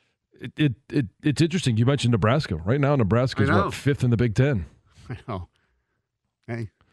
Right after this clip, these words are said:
Speaker 2: Hoiberg's done a pretty good job there, right?
Speaker 1: He, he has. Um, and so it's, yeah,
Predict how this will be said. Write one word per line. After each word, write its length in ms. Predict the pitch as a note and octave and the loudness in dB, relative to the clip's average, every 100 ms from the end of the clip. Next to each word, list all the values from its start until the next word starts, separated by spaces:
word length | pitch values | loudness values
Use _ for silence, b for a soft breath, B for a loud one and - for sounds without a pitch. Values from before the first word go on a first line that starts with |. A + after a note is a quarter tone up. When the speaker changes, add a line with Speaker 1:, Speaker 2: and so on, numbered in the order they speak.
| - | -4
Speaker 2:
Hoiberg's 360 | B2+ B2+ A2+ | -2 0 -2
done 100 | A#2+ | -2
a 60 | A#2+ | -2
pretty 180 | - B2 | -2 -6
good 140 | B2 | -6
job 300 | A2 C#3 G3 | -6 -8 -8
there, 120 | F2+ F#2+ | -12 -12
right? 80 | A2+ | -4
Speaker 1:
He, 220 | A#2+ F#2 - | -2 -2 -2
he 180 | G2+ | 0
has. 420 | F#2+ A#2+ E2 - - _ | 2 2 -2 -8 -18 _
Um, 480 | F2+ F#2 F#2+ F#2+ F#2+ | -6 -2 0 0 -2
and 160 | - G3+ | 0 0
so 220 | - G3 | 2 2
it's, 220 | F3 - | 2 -2
yeah, 340 | F#3+ D3+ - | -2 0 0